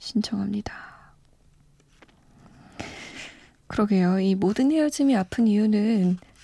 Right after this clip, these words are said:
사랑이 다해서 헤어지는 것이 아니라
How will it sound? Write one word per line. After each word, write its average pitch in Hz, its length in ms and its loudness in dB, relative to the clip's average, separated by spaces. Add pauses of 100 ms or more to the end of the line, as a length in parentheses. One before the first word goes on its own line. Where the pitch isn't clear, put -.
사랑이 320 380 0
다해서 269 540 0
헤어지는 247 500 2
것이 226 260 -2
아니라 196 680 0